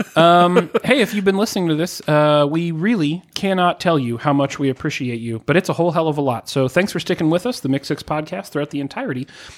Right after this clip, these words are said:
of this episode. You're the coolest, and we hope you know how much we appreciate it. If you're not following us on ch-, Twitter, check us out at The Mix Six. You can also find us on Facebook. We've got a page and a group. You can find us on Patreon, where you can get access to a ton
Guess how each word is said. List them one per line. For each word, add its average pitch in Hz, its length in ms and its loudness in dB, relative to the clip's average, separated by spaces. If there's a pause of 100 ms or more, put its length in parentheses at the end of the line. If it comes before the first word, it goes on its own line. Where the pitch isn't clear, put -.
of 143 120 2
this 147 160 0
episode. 170 440 0 (200)
You're 180 180 4
the 196 60 0
coolest, 180 440 2
and 147 140 0
we 139 60 2
hope 147 180 -4
you 156 60 0
know 147 100 0
how 147 80 -2
much 139 200 -4
we 139 100 -2
appreciate 170 400 -6
it. 220 140 -10 (260)
If 165 140 -2
you're 185 80 2
not 226 160 2
following 190 340 4
us 175 140 -4
on 156 140 -2
ch-, 160 260 -8
Twitter, 190 260 2
check 170 200 -4
us 156 120 -8
out 160 140 0
at 147 180 -4
The 139 60 -4
Mix 139 200 -4
Six. - 240 -12
You 139 80 -6
can 131 120 -8
also 127 220 -6
find 131 220 -6
us 131 120 -8
on 123 120 -6
Facebook. - 460 -10
We've 131 140 -6
got 120 120 -4
a 113 40 -10
page 139 480 -2 (340)
and 208 200 6
a 180 40 4
group. 160 340 4 (200)
You 175 80 2
can 196 100 2
find 214 160 4
us 214 100 -4
on 220 140 2
Patreon, 170 540 2
where 131 100 2
you 143 100 2
can 160 100 -2
get 156 100 2
access 165 360 0
to 185 260 0
a 190 80 2
ton 190 580 0